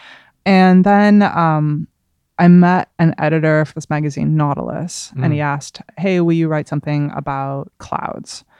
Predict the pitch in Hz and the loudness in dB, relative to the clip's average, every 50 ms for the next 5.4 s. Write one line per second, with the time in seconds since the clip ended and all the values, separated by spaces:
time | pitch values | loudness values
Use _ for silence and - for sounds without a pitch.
0 | _ _ 123 120 117 113 110 - _ - 160 151 147 143 143 143 139 - 139 135 | _ _ -14 -12 -12 -12 -14 -14 _ -4 -4 -2 -2 -2 -2 -4 -6 -6 -8 -10
1 | - - - - 285 311 - - - - 135 156 180 - _ - - 147 190 190 | -10 -10 -10 -10 -12 -12 -12 -10 -8 -6 -6 -6 -8 -10 _ -6 -4 -4 -4 -6
2 | _ _ _ _ _ _ _ _ _ _ _ _ _ _ _ - 185 175 170 165 | _ _ _ _ _ _ _ _ _ _ _ _ _ _ _ -2 0 2 2 2
3 | 160 160 156 156 151 151 151 151 151 151 151 - - - - 151 147 143 147 147 | 2 2 2 2 2 0 0 0 0 -2 -4 -4 -6 -2 -2 0 0 2 2 2
4 | 143 147 147 135 - - 156 147 147 139 139 143 143 151 190 175 160 139 135 139 | 2 2 0 -2 -4 -4 -4 -2 -2 -2 -4 -4 -2 0 2 2 2 2 0 -2
5 | 143 - - 147 87 87 - 170 | -6 -6 -8 -8 -8 -8 -8 -10